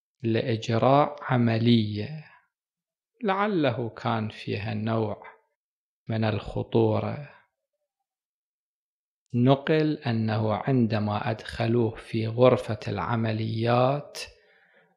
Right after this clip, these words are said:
أخذ يصرخ وينادي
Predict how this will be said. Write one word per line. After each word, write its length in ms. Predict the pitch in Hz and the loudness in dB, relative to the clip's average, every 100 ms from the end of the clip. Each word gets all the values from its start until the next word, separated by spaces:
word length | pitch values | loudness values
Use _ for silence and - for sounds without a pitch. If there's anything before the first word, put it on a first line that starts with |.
| _ | _
أخذ 420 | - - 160 156 | 2 4 2 4
يصرخ 1300 | 156 147 143 147 147 - 120 110 107 127 - - - _ - | 6 8 10 8 6 0 -2 -2 -4 -6 -12 -12 -14 _ 4
وينادي 1040 | 120 113 113 120 120 113 107 - - - | 6 8 6 8 8 6 0 -10 -16 -18